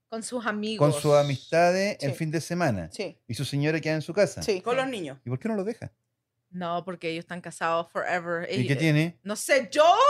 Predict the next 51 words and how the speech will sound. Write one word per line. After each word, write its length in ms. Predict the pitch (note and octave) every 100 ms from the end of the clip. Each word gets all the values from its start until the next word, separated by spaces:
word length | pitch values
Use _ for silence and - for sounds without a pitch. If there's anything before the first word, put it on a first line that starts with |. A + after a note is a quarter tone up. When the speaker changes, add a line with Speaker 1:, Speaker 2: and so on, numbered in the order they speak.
| C#5
Speaker 2:
Pero 140 | B2+
Speaker 1:
soy 120 | -
Speaker 2:
eso, 260 | - - -
eso, 260 | C3+ C#3+ F3+
Speaker 1:
<laughs> 300 | F3 D#3+ C4+
hashtag 440 | C4+ - D#4+ D#4
divorcio. 300 | E4 F#4 -
Speaker 2:
eso 80 | A3
no 120 | A#3+ A#3+
se 60 | G2
hace. 340 | A#2 C3 - G2
Speaker 1:
Yo 200 | C#4+ -
creo 260 | C4 C#4
en 120 | D4+ F4+
eso, 440 | G#4+ - G#3 B3+
pero 520 | - A#3 A3 G#3+ G#3 G3
Speaker 2:
Eso 220 | F#3+ F#3+
no 100 | G3+
Speaker 4:
Y 40 |
Speaker 2:
se 80 | C4+
Speaker 4:
que 100 | B2+
Speaker 2:
hace. 320 | C3+ D#3 -
Speaker 4:
él 80 | C4+
le 120 | C#4 C#4
cobra 300 | C#4 C4+ C4+
a 80 | C4+
ella... 580 | C4+ C4 B3+ B3 A#3+ A3+
No, 220 | B3 F#3
él 80 | G3
Speaker 1:
No, 420 | A#3 D#4 D4 D4+
ella 220 | D#4 E4 F4+
stay 260 | - D#4+
at 100 | D#4
home, 140 | F4+ E4+
señora, 380 | F4+ D4 D4 C#4+
ella 160 | C#4+
nunca 220 | C4+ C4+ C4+
ha 40 |
trabajado 420 | C4 C4 C#4+ A3+
tampoco 320 | A3+ A#3 G3
en 80 | A3+
su 120 | -
Speaker 2:
Yo 120 | C3+ E3+
Speaker 1:
vida. 100 | F#3+
Speaker 2:
creo, 220 | G3 -
mira, 240 | E3 F3
yo 180 | D#3+ F3
creo 300 | F#3 F#3 F#3
que 300 | - F3 E3+ -
igual 320 | C#3 D3+ F3
a 140 | E3